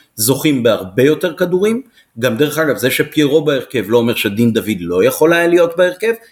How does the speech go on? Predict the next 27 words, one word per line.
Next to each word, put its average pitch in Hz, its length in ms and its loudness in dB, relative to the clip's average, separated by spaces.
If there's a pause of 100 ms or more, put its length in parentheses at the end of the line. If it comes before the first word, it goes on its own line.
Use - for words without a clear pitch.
(120)
אפשר 101 220 0
היה 98 80 2
לשחק 95 460 -6
עם 95 120 -2
שניהם. 123 400 -2 (460)
אני 226 200 4
חושב 185 340 -2
שהתיעדוף 131 1300 0
הזה 135 240 0
שעשו, 233 640 0 (320)
היה 254 180 2
תיעדוף 277 640 0 (200)
שאני 294 340 2
הייתי 208 280 0
עושה 190 280 2
אחרת, 170 440 0
אני 135 200 2 (180)
גם 135 160 2
מסביר 131 400 0
למה. 117 300 2 (300)
לגיטימי 151 600 4
בעיניי 175 400 2
שמישהו 160 420 2
אחר 139 240 -2
יבוא 127 280 2
ויגיד, 131 440 4
"תשמע, 208 360 2